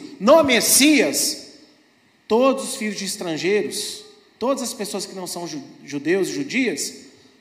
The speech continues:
pode entrar também nisso. Então você imagina o que que não seria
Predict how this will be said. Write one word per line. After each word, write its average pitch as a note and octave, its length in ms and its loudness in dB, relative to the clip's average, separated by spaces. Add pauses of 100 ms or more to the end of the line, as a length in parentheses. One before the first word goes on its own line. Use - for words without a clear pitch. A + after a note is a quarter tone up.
(300)
pode A#3+ 280 -2
entrar B3+ 240 -6
também A#3+ 300 -6
nisso. - 640 -8 (2250)
Então B3 160 -4
você C4+ 140 -2
imagina G#3+ 760 -4 (500)
o F3+ 80 -6
que - 140 -10
que - 160 -6
não C#4+ 140 0
seria G#3+ 840 -4